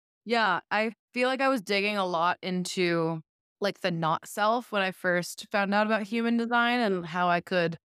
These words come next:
get rid of all of the projection, because that's a big thing for projectors. We take on other people's projections of who we should be in, in the world.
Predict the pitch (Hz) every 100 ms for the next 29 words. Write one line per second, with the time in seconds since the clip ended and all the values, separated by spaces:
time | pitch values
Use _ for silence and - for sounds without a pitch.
0 | - 220 175 175 185 208 214 180 - 175
1 | 175 170 165 180 170 160 160 156 - _
2 | - 202 180 151 180 180 - - 180 147
3 | 135 170 165 175 165 160 175 165 165 -
4 | 165 - 170 185 240 269 185 170 160 185
5 | - 185 165 151 185 175 170 160 151 170
6 | 151 156 151 - _ - 185 151 156 160
7 | - - 123 123 175 185 - 165 147 -
8 | 180 165 - - 165 156 165 147 139 139
9 | - 170 156 147 156 143 123 147